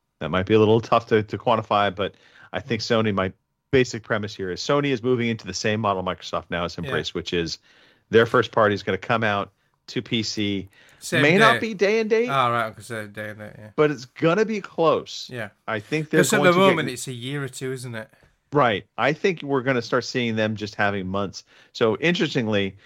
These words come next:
Speaker 1: and this is something we'll talk about likely next week when we, we get to it, but, um, so they have their game Foam Stars coming out,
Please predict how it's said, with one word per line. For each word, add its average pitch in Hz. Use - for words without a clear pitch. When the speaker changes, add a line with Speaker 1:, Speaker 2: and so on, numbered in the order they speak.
Speaker 1:
and 113
this 135
is 131
something 123
we'll 107
talk 113
about -
likely 117
next 117
week 95
when 95
we, 95
we 98
get 98
to 107
it, 90
but, 95
um, 85
so -
they 139
have 151
their 151
game 135
Foam 123
Stars 104
coming 92
out, 87